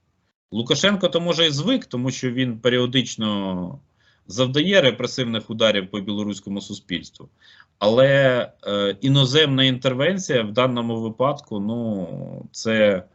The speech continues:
я б сказав, е, такий, знаєте, не ду-, не, не дуже для нього правильний сценарій. Він, якщо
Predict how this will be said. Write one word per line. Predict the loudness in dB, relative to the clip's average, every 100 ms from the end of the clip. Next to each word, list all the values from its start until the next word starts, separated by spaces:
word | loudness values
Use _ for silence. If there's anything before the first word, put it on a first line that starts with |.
| _ _ -20 -20 -20 _ -2
я | -2
б |
сказав, | -2 -2 2 4 2 0
е, | 0 2 2 0 0 -2 -4 -8 -10 -12 -14 -16 -20 -20 -6
такий, | -4 2 2 2 0 -4
знаєте, | -2 -2 0 -2 -2
не | -2 -2
ду-, | -4 -4
не, | -2 -2
не | 0 2
дуже | 4 4 4
для | 4 2
нього | 4 2 2
правильний | 2 2 2 -2 -4
сценарій. | -6 -4 -2 -4 -8
Він, | -4 -2 0
якщо | -2 -2 0 0 0